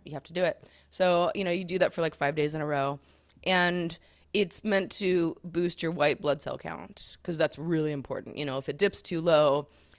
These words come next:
you're not only you're, uh, you're, you know, at risk for a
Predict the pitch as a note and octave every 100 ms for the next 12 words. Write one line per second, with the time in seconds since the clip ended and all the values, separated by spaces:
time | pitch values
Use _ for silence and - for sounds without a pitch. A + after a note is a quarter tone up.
0 | _ _ D#3 E3+ E3+ - A3 A3+ G#3 F#3
1 | E3+ E3+ D#3 E3 D#3 D#3+ D3 C#3 F#3 D3
2 | C3+ E3 D3+ G3+ F#3 - D#3+ D3+ C#3+ -
3 | _ _ -